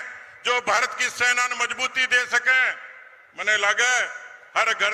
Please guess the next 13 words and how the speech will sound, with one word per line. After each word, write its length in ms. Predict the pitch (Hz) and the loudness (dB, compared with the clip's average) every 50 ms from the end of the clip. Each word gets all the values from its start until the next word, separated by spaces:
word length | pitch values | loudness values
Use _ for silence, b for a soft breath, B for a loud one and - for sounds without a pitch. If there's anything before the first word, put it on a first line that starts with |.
| 208 - | -2 -2
तक 160 | 226 220 220 214 | -2 -2 0 -2
जो 120 | 202 214 | -2 -2
को 160 | 208 220 226 214 - | -2 -2 -4 -4 -6
टूटी 380 | - 196 214 214 - - 254 254 | -8 -10 -10 -8 -4 -2 -2 0
पहुंचा 380 | - 226 233 226 - 226 220 220 | 0 -2 -4 -2 0 0 0 0
सके, 320 | 214 196 208 202 220 226 214 190 165 139 - - - - - - - - - - - 160 | -2 -4 0 2 2 2 2 2 0 -4 -8 -14 -18 -20 -20 -20 -20 -20 -20 -12 -4 -2
गरीबान 460 | 196 220 233 233 - 226 226 226 226 220 | 0 2 2 2 2 0 0 0 -2 -2
मकान 460 | 214 214 214 214 233 247 269 269 262 | -2 -2 0 0 0 0 0 0 0
दे 140 | 254 254 254 240 | 0 0 0 0
सके 220 | 233 240 233 233 247 | 0 0 2 2 4
हैं। 260 | 240 226 226 220 190 165 151 - - - - - - - - - - - | 4 4 2 2 0 -2 -4 -10 -14 -18 -20 -20 -20 -20 -20 -20 -8 -2
राजस्थान 800 | 151 180 196 196 220 226 - - - - 214 214 226 226 226 226 | 0 2 2 2 2 0 -2 -4 -2 0 0 0 0 0 -2 0
में 300 | 220 220 214 202 190 165 | 0 2 2 2 0 -2